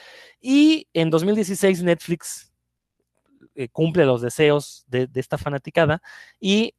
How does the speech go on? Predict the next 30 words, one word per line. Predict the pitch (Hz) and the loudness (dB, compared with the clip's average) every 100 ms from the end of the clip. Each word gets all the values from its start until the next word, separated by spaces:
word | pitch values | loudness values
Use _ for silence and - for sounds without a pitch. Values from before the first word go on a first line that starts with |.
| _ | _
lanza | 143 139 143 156 - 151 | -4 0 2 0 2 2
una, | 143 151 143 127 117 107 90 _ _ - | 2 0 -2 -2 -4 -8 -12 _ _ -6
pues, | 147 | -4
una | 247 | -2
miniserie | 208 147 - 185 175 175 208 _ _ _ _ - | 0 -2 2 4 4 2 0 _ _ _ _ -8
de | 127 | -6
capítulos | 127 156 170 139 117 | -6 -4 -2 -2 2
largos | 139 143 147 127 | 2 2 0 -2
de | 117 | 0
hora | 135 | 0
y | 131 | 0
media, | 139 151 175 233 - - - | -2 0 0 -2 -12 -20 -6
donde | 139 147 156 | -2 2 4
ya | 180 202 | 6 6
cierran | 196 214 208 | 4 4 4
algunos | 175 156 175 | 2 2 0
de | 165 | 0
los | 143 - | -2 0
cabos | 160 160 156 | 0 0 -2
que | 135 | -6
habían | 143 | -6
quedado | 139 143 135 | -2 -2 -2
sueltos. | 123 135 135 - 165 - - - - - _ _ | -4 -6 -4 -4 -6 -8 -20 -20 -20 -20 _ _
Eh, | 147 139 147 147 151 151 359 - _ _ _ _ | 0 2 2 2 0 0 -6 -16 _ _ _ _
ahora, | 185 196 - | 4 4 4
aquí | - 240 | 0 2
lo | |
interesante | 220 190 175 - 208 202 | 2 2 0 0 0 0
es | 208 | -4
que | - | -4